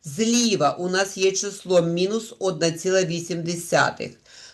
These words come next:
До нього переносимо, міняємо знак, мінус одна ціла шістнадцять сотих. Рахуємо. Нуль цілих вісім десятих відняти нуль цілих дев'ять десятих. Це буде мінус нуль цілих одна десята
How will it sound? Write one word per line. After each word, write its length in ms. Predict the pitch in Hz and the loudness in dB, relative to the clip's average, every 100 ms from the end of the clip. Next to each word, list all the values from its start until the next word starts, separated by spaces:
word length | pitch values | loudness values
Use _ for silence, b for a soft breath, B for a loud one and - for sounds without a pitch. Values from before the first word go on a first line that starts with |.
| B | B
До 80 | 196 | 2
нього 260 | 208 226 233 | 4 4 4
переносимо, 880 | 233 220 214 190 151 156 - 175 180 | 6 4 4 4 2 0 -4 -4 -2
міняємо 580 | 180 180 165 160 160 | 0 2 2 2 0
знак, 400 | 156 165 196 202 | -2 0 -2 -2
мінус 720 | 185 190 190 190 208 240 247 - | -4 -2 -2 -2 0 -2 -4 -4
одна 320 | 185 151 160 | -2 2 0
ціла 380 | 156 - 190 208 | 0 0 2 2
шістнадцять 880 | 202 170 - 151 147 151 - 147 - | 0 -2 -6 0 0 0 -4 -10 -10
сотих. 520 | - 117 - - - _ b b b b | -4 -4 -6 -16 -20 _ b b b b
Рахуємо. 680 | 185 214 214 151 92 85 - _ _ _ _ _ _ _ _ _ - | 6 6 4 -2 -4 -6 -14 _ _ _ _ _ _ _ _ _ 2
Нуль 160 | 233 | 2
цілих 380 | 233 262 254 247 | 4 4 4 4
вісім 360 | 233 233 214 180 | 2 2 0 0
десятих 680 | 180 - 190 202 208 247 196 | -4 4 6 8 4 -2 -4
відняти 580 | 175 170 180 202 220 | -4 2 6 6 6
нуль 160 | 208 190 | 0 -2
цілих 340 | - 202 196 | -2 0 2
дев'ять 360 | 160 170 165 151 | 2 0 0 -2
десятих. 640 | 147 - 131 120 - - | -6 -6 -4 -4 -6 -12
Це 160 | - 175 | -2 -2
буде 260 | 156 156 151 | 0 0 2
мінус 760 | 151 151 156 175 202 240 - | 2 2 4 4 2 0 0
нуль 100 | 165 | -2
цілих 500 | - - 185 185 - | -2 0 2 2 0
одна 360 | 151 135 143 139 | -6 -2 0 0
десята 720 | 139 135 - - - - | -2 -8 -8 -8 -8 -14